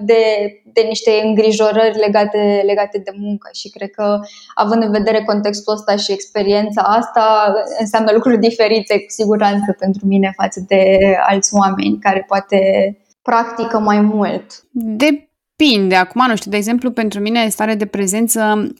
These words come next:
Speaker 2: garantat este de dimineața, de când mă trezesc eu, de pe la cinci, cinci jumate până pe la opt. Deci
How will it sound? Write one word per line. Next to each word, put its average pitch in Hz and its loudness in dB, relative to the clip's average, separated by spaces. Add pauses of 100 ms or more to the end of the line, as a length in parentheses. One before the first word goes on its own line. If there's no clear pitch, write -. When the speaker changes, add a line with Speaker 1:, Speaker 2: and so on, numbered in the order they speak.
(120)
Speaker 2:
garantat 214 0
este 214 -2
de 190 -2
dimineața, 190 -2
de 185 -2
când 190 -2
mă 185 2
trezesc 180 -6
eu, 190 -4
de 180 -6
pe 180 -6
la 170 2
cinci, 185 -4
cinci 185 -4
jumate 185 -2
până 180 -2
pe 170 -2
la 180 0
opt. 151 -2
Deci 180 -6